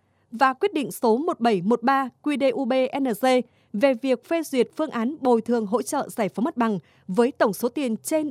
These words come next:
bốn phẩy mười bảy tỷ đồng. Sau khi có quyết định phê duyệt của Ủy ban Nhân dân thành phố Thái Nguyên, Trung tâm Phát triển Quỹ đất thành phố đã phối hợp với Ủy ban Nhân dân xã Linh Sơn và các thành phần có liên quan tiến hành niêm yết công khai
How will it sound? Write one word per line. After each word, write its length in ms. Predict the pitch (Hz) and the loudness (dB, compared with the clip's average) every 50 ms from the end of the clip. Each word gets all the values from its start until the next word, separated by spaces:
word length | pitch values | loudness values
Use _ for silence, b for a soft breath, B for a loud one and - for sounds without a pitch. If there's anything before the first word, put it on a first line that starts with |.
| - - | -4 0
bốn 220 | 294 220 226 262 | 2 2 2 2
phẩy 220 | - - 302 247 202 | 0 -2 0 0 0
mười 140 | 185 208 | 0 0
bảy 140 | 220 226 214 | 0 0 -2
tỷ 180 | 175 - 233 202 | 0 0 0 2
đồng. 220 | 208 214 196 175 - _ _ _ _ _ _ _ _ _ _ _ _ _ _ _ _ _ | 4 2 2 0 -4 _ _ _ _ _ _ _ _ _ _ _ _ _ _ _ _ _
Sau 200 | - - 339 311 | -2 0 0 0
khi 220 | 320 - 302 285 | 2 0 -6 -4
có 120 | - - 247 | -2 -2 -2
quyết 180 | - 381 370 | -2 -2 -2
định 180 | 294 285 220 196 | -2 -2 -4 -4
phê 200 | - - 320 311 | -4 -4 -6 -4
duyệt 380 | 269 - 247 226 220 - _ | -2 0 0 0 0 -2 _
của 180 | - 247 233 208 | 0 2 2 2
Ủy 160 | - - 233 | 0 -2 -2
ban 140 | 226 285 302 | -2 -2 -2
Nhân 100 | 320 294 | -4 -4
dân 220 | - - 302 294 | -4 -4 -4 -4
thành 220 | 269 - 262 233 190 | -4 -6 -6 -6 -2
phố 180 | - - 214 | 0 0 0
Thái 140 | 226 - 320 | 0 0 -4
Nguyên, 240 | 311 285 277 262 254 214 b b b b b b | -2 0 0 0 0 -2 b b b b b b
Trung 200 | b - 285 262 | b -4 -4 -4
tâm 200 | 240 269 262 254 | -2 -4 -4 -4
Phát 160 | 233 320 359 | -4 -6 -8
triển 220 | - - 247 208 175 | -4 -2 0 0 0
Quỹ 160 | - - 240 | -2 -4 -4
đất 180 | 220 320 392 - | -2 -4 -4 -4
thành 140 | 302 254 | -6 -8
phố 320 | 214 - 240 214 208 277 349 b b b b b | -4 0 2 2 2 2 -2 b b b b b
đã 280 | 196 214 240 233 294 381 | -2 0 0 0 0 -2
phối 200 | - - 254 277 | -4 -4 -2 -2
hợp 260 | 320 330 262 - - | -2 -4 -4 -4 -2
với 140 | 233 233 - | -4 -2 -2
Ủy 100 | - 269 | -2 -4
ban 140 | 226 269 294 | -4 -4 -4
Nhân 100 | 294 294 | -4 -6
dân 220 | 240 - 285 277 262 | -4 -4 -4 -6 -4
xã 200 | - - 226 294 | -4 -4 -4 -2
Linh 160 | 302 302 262 | -2 -4 -4
Sơn 280 | - - 269 269 269 226 b b b b b | -2 0 0 0 0 -2 b b b b b
và 260 | 208 202 269 254 247 | -6 -2 -2 -2 -2
các 180 | 226 - 370 - | -2 -6 -8 -6
thành 160 | - 285 247 | -6 -6 -6
phần 220 | - - 247 233 | -4 -4 -4 -2
có 140 | 208 - 233 | -2 -2 -2
liên 160 | 294 349 320 | -2 -2 -4
quan 280 | 269 - 285 277 269 254 233 b b b b b b | -2 0 0 0 0 -2 -4 b b b b b b
tiến 160 | - 269 262 | 0 0 0
hành 300 | 302 359 359 302 269 240 | 0 -2 -4 -2 0 0
niêm 160 | 247 320 320 277 | 0 0 0 0
yết 160 | - 392 403 - _ | -2 -2 -4 -2 _
công 160 | - 330 311 | -2 -2 -2
khai 320 | 277 - 294 294 285 277 | -2 -4 -4 -4 -4 -4